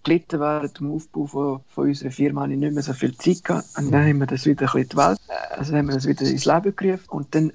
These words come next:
Speaker 1: haben wir dann wieder Spenden bekommen und auch Mitgliederbeiträge und mit dem Geld haben wir dann das gleiche drauf schon wieder können, einen anderen Hektar dazu nehmen. Ja, und das hat sich dann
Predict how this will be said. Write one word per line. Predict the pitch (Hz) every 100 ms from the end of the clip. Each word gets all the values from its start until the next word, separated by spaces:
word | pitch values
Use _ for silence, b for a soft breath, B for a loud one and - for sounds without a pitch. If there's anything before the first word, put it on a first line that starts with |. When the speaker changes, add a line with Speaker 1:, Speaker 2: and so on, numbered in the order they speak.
| -
Speaker 1:
haben | 147 147
wir |
dann | 139 135
wieder | 143 139
Spenden | - 139 147 175 180
bekommen | 185 190 - 175
und | 160
auch | 127
Mitgliederbeiträge | 156 - 180 185 165 190 196 190 180 190 - _
und | 156 151
mit | - - -
dem | 131 151
Geld | 151 147
haben | 143 143
wir |
dann | - 135 139 -
das | -
gleiche | 139 160 156
drauf | 156 143
schon | 170
wieder | 151 147
können, | 147 143 135 123 B B
einen | 135 135
anderen | 143 160 156
Hektar | 147 165 -
dazu | - - 147 - 156
nehmen. | 156 151 120 -
Ja, | - 117
und | 110 127
das | 160
hat | 160
sich | 151
dann | - 139